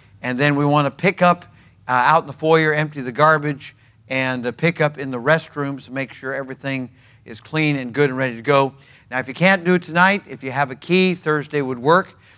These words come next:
So we're urging everybody to do their cleaning then. Uh, our visitation for the church visitation will be individual, and so you can go by the visitation area in the adjacent room, pick up some tracts,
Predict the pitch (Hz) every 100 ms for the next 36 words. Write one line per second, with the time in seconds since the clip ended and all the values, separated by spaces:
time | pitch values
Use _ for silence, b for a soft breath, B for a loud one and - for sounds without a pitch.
0 | b b - 135 127 123 139 151 165 151
1 | 156 151 147 b b b 156 160 156 160
2 | 156 139 151 143 131 - 165 147 127 151
3 | 170 117 90 _ b b b b 113 -
4 | 143 120 190 175 175 - 175 190 180 160
5 | 147 - 151 139 123 - 180 170 - 147
6 | 127 113 135 131 135 123 117 123 135 147
7 | 127 165 160 196 214 - b b b b
8 | 113 - 143 143 135 135 135 131 151 151
9 | 135 139 139 - 147 143 131 131 160 160
10 | 165 165 147 b b b 135 131 127 123
11 | 143 160 151 147 135 151 160 151 151 143
12 | 127 - 120 - 160 156 - -